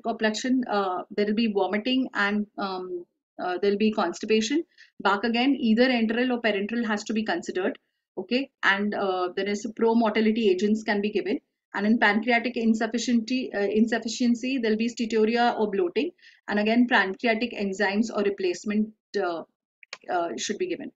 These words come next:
So the contraindications for enteral tube feeding in the oncology setup will be bowel obstruction.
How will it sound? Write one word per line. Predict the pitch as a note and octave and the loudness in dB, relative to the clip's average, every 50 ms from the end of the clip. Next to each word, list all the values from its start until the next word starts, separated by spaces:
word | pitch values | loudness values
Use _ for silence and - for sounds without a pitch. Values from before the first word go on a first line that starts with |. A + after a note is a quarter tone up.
| _ _ _ - - - _ _ | _ _ _ -20 -20 -20 _ _
So | - - B3 A3+ G3+ | -2 0 2 2 4
the | G3+ A3 G#3+ | 4 2 2
contraindications | G#3+ A#3+ G#3+ G3+ G#3 A3+ C4+ C4+ C4 B3 C4 B3+ C4+ C4 C4 C#4 C#4 C4+ C4+ | 4 2 2 2 2 2 4 4 4 2 0 0 0 -2 2 2 2 2 2
for | - B3+ | 0 0
enteral | A3 A3 A3 G#3+ A3+ A3 A3 A#3+ B3 B3 A#3+ | 4 4 4 4 4 2 2 2 0 0 0
tube | - C4 A3+ A3 | -2 -4 -4 -2
feeding | - B3 A#3 A#3+ B3 A#3+ - _ _ _ _ - | -2 0 2 2 0 0 -2 _ _ _ _ 2
in | A3 A#3+ C4 C#4 C#4 C4 B3 - - G3+ | 6 8 8 8 8 6 4 0 -8 -4
the | A3+ A#3 A3+ G#3+ - A3 | 0 2 2 2 2 0
oncology | G#3+ G#3+ A3+ G#3+ G#3 G#3+ A3 A3+ B3+ B3 | 0 2 2 2 2 2 2 2 0 2
setup | - A#3+ A3 A#3 B3+ C#4+ - _ | 2 0 2 2 0 0 0 _
will | A3+ A3 | -2 0
be | G3 A#3 A3+ A3 | 0 0 -2 0
bowel | - F#3 F3 F3 G3 A#3 | 0 0 2 2 2 0
obstruction. | B3+ B3+ - - C4+ B3+ B3+ - - D4 C#4+ E4 | 0 -2 -6 -6 -6 -6 -4 -4 -2 -2 -2 -2